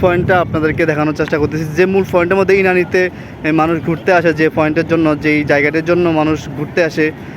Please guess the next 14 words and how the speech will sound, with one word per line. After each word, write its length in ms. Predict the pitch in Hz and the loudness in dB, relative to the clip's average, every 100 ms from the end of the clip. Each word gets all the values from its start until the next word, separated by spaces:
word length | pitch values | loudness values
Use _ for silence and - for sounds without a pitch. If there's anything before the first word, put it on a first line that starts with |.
| - - | -14 -4
সেই 160 | 165 | 0
জায়গাটি 480 | 170 170 165 160 175 | 2 2 2 2 0
আপনাদেরকে 520 | 160 165 160 160 156 - - - - 147 | 2 2 2 0 -2 -4 -6 -6 -4 -2
দেখানোর 320 | 143 147 156 | 0 0 -2
চেষ্টা 240 | 160 156 165 | -4 -2 0
করতেছি। 420 | 156 160 165 220 - - - - | 0 -2 -2 -4 -4 -16 -18 -10
আমাদের 260 | 160 170 180 | -4 -2 0
সাথে 280 | 185 185 | 0 0
থাকুন, 300 | 190 190 214 | 0 0 0
দেখতে 220 | 170 - 170 | 0 -2 -2
থাকুন 360 | 175 190 208 202 - - - | 0 0 -2 -6 -16 -8 -6
আজকের 280 | 156 180 | -2 0
এই 80 | 165 | 0
ভিডিওটি। 460 | 156 156 147 127 | 0 0 0 0